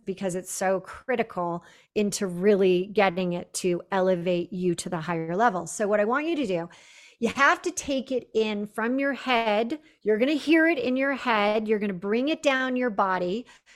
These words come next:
changing the state by your movement. You're gonna hear it. You're gonna make it, like, you know, kind of, like,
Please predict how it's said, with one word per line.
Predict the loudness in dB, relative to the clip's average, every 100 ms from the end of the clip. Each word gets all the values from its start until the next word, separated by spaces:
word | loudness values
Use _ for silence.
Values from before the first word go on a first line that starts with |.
| _ -12
changing | -2 2 4 4 2 2
the | 0
state | 0 2 2 2
by | 2
your | 2 2
movement. | 2 2 2 0 -4 -4 -4 -6 -6
You're | -4
gonna | -4 -4
hear | -8 2 6 6
it. | 6 2
You're | -4
gonna | -2 -4 -2
make | 0 0 2
it, | 0 4
like, | 2 2 0
you |
know, | 2 2 2
kind | 0 2
of, | 2
like, | 2 -2